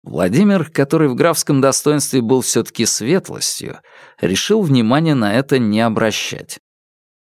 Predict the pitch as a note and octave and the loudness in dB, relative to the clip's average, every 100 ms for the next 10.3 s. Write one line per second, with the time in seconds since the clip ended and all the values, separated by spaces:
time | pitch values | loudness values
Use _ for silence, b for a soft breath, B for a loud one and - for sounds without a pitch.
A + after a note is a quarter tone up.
0 | _ _ _ - G#3 F#3 - - A#3 C3+ | _ _ _ 0 2 2 0 0 2 2
1 | - G2 - - - _ _ _ _ _ | 0 -4 -4 -18 -20 _ _ _ _ _
2 | _ - E3 B3 F#3+ A3 A3+ B3 G#3+ A#3 | _ 0 2 2 2 4 4 4 2 2
3 | A3 G#3+ G#3+ G3 - - A3 F3 - _ | 4 2 2 2 0 0 2 2 -2 _
4 | _ _ _ - C#3 D3 B2+ A2 B2+ A2+ | _ _ _ 2 2 2 2 0 0 0
5 | A#2+ A2+ A2+ D#2+ - - B B B B | 0 2 0 -2 -10 -20 B B B B
6 | - A#3 - D#4 A3 E3 C#3+ C#3 - D#3+ | 0 2 2 2 2 2 0 0 2 0
7 | C3+ D3 B3+ C4+ G#3 D#3+ F3 C#4+ C#3+ A#2 | 2 0 0 0 0 0 0 2 2 0
8 | - E3+ F3 C#3 G2+ C#3 F3+ F3 A2+ B2+ | 0 2 2 0 -4 0 2 2 2 0
9 | - C#3 C3 D3 B2+ C3+ B2 A#2+ A2 F#2 | 0 0 2 2 2 2 4 2 0 -4
10 | F#2+ F#2 | -4 -4